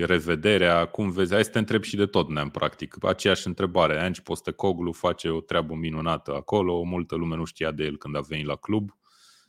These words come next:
Și totuși, uh, are rezultatele pe care le are și vreau să te întreb în același timp dacă consider că Spurs e o candidată la titlu în momentul ăsta sau nu. Sau poate fi meciul ăsta, de exemplu,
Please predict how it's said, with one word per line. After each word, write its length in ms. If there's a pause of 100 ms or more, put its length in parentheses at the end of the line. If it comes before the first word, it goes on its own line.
Și 200
totuși, 600 (460)
uh, 380 (580)
are 260
rezultatele 640
pe 100
care 180
le 140
are 220
și 160
vreau 160
să 100
te 60
întreb 300
în 80
același 400
timp 440
dacă 380
consider 680
că 140
Spurs 440
e 140
o 120
candidată 600
la 120
titlu 380
în 80
momentul 440
ăsta 200
sau 220
nu. 140 (580)
Sau 260
poate 300
fi 220
meciul 440
ăsta, 260
de 120
exemplu, 680